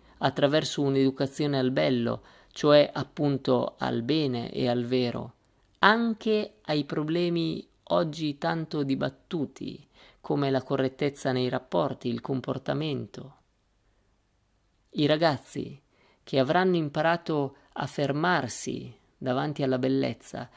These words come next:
a riconoscerla, a scoprirla, sapranno via via imparare a fermarsi anche dinanzi alle cose che incontrano,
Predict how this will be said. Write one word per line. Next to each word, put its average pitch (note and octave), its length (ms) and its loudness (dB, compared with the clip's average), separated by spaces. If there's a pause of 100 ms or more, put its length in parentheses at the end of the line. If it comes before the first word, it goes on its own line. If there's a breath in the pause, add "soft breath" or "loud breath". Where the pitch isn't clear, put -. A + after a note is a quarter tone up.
(160 loud breath)
a - 120 4
riconoscerla, D#3+ 960 -2 (160 loud breath)
a - 120 0
scoprirla, C#3+ 800 -2 (280 soft breath)
sapranno F#3+ 640 2
via F#3 240 4
via G3 200 2
imparare F#3+ 840 0 (240 soft breath)
a - 120 0
fermarsi F3 760 0
anche E3+ 320 -2
dinanzi E3+ 720 -4
alle C#3+ 200 -2
cose D#3 300 -2
che C#3 140 -6
incontrano, C#3 920 -6